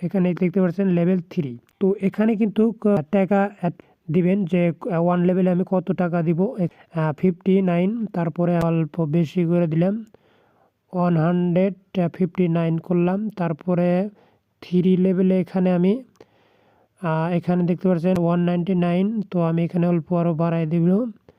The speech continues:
তো এখানে আমি ফাইভ হান্ড্রেড নাইনটি নাইন দিলাম। তো এরকম করে আপনারা মানে দিয়ে দিবেন, যেটা মানে আপনার পছন্দ আর কি, এটা দিয়ে দিবেন। এখানে ফেরা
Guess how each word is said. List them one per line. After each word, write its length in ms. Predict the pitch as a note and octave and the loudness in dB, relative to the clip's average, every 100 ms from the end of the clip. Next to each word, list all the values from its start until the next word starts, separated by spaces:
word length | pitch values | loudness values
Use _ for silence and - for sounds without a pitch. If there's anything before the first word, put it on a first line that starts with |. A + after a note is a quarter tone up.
| _ _ _ _ _ _ _ _ _ _ - | _ _ _ _ _ _ _ _ _ _ -6
তো 220 | D#3+ D#3+ - | -4 -4 -6
এখানে 480 | E3+ E3 - F3+ F3 | -6 -6 -2 0 0
আমি 360 | E3+ F#3 A3 - _ _ | 2 0 0 -4 _ _
ফাইভ 280 | - F3+ F3 F#3 | -6 -2 -2 0
হান্ড্রেড 320 | F#3 F#3 G3 | 0 0 0
নাইনটি 300 | F3+ F3 F3 | -2 0 0
নাইন 300 | F3 E3+ E3+ | 0 2 0
দিলাম। 460 | E3 E3+ F#3+ G#3+ F#3 - _ _ _ _ | 2 2 0 -2 -4 -6 _ _ _ _
তো 320 | F3 D#3+ D#3+ D3+ _ _ _ _ | -2 0 0 -4 _ _ _ _
এরকম 360 | - A3 G#3 A3 | -2 0 2 2
করে 160 | A3 G#3+ | 2 2
আপনারা 380 | G#3 G#3 G#3 | 2 2 2
মানে 300 | G3 G3 G#3 | 2 2 0
দিয়ে 260 | F#3+ F#3 F#3+ | 0 2 2
দিবেন, 380 | F3+ F#3 G3+ G#3+ | 2 2 0 0
যেটা 360 | D#3+ F#3 F3+ | -2 0 0
মানে 240 | F3 F3 F3 | 2 2 0
আপনার 340 | E3+ E3+ E3 | 0 0 0
পছন্দ 380 | D3 E3+ E3 E3+ | 0 -2 0 0
আর 120 | F3 | -2
কি, 120 | E3+ | 0
এটা 220 | G3+ E3+ D3+ D#3 | -2 0 -2 -4
দিয়ে 280 | F3 E3 E3+ | -2 0 2
দিবেন। 220 | E3 F#3+ | 2 0
এখানে 380 | G#3 - F3+ F3 | -4 -6 -2 -2
ফেরা 300 | F3+ F#3 | 0 -2